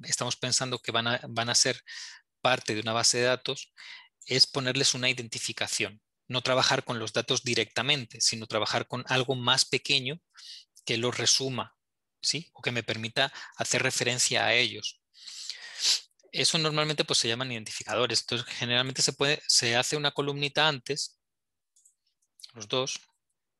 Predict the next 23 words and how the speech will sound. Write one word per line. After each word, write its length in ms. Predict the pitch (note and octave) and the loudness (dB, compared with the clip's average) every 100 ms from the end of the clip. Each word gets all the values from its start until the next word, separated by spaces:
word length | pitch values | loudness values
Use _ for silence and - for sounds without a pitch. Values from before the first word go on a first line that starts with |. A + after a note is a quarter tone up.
| - | -10
Voy 60 | |
a 20 | |
hacer 140 | B2+ C#3+ | -6 -6
esto 140 | - | -6
un 40 | C3 | -6
poco 120 | B2+ | -4
más 140 | B2 | -6
pequeño 320 | - B2 C3 | -6 -6 -6
porque 320 | A2+ - - - _ - | -8 -12 -14 -16 _ -12
siendo 360 | - B2 C#3 _ - | -8 -6 -6 _ -10
algo 240 | D3 B2+ | -6 -4
tan 200 | - B2 | -4 -6
chiquitillo, 640 | - - B2 C#3 C3 C3 _ _ _ _ _ _ _ _ _ _ | -6 -6 -8 -8 -8 -8 _ _ _ _ _ _ _ _ _ _
da 140 | - A2+ | -6 -4
pereza 400 | A#2+ B2 A#2+ B2 | -2 -4 -4 -6
que 120 | A#2 | -10
tenga 420 | - A#2 A2+ - _ _ _ _ _ _ _ _ - | -10 -10 -10 -12 _ _ _ _ _ _ _ _ -20
un 220 | C#3 C3+ | -18 -8
tamaño 340 | C3 A#2 A#2 | -2 0 0
de 80 | A2+ | 0
ventana 380 | G#2+ G#2 A#2 A2 | -2 -6 -8 -8
tan 180 | - G#2+ | -8 -8
grande. 320 | A2+ A2+ - | -8 -10 -12